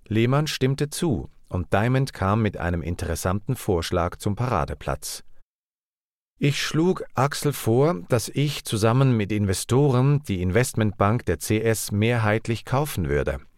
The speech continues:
Die C S wäre danach noch mit fünfundzwanzig Prozent beteiligt gewesen. Ich bin überzeugt, das hätte die Dynamik geändert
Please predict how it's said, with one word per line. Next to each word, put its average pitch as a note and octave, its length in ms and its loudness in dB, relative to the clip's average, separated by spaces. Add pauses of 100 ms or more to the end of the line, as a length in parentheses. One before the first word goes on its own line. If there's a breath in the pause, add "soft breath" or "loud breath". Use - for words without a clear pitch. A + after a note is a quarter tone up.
(540 soft breath)
Die B2+ 80 0
C D#3 240 0
S D#3 220 0
wäre A2+ 240 4
danach G#2 420 4
noch G#2 220 0
mit F#2+ 160 -2
fünfundzwanzig A#2 760 0
Prozent A#2+ 400 0
beteiligt D2+ 520 -2
gewesen. C#2+ 480 -4 (720 soft breath)
Ich - 200 -2
bin D3 120 6
überzeugt, C#3+ 760 0
das F2+ 200 0
hätte G#2 220 0
die F2+ 120 -2
Dynamik F#2+ 560 0
geändert G#2+ 540 0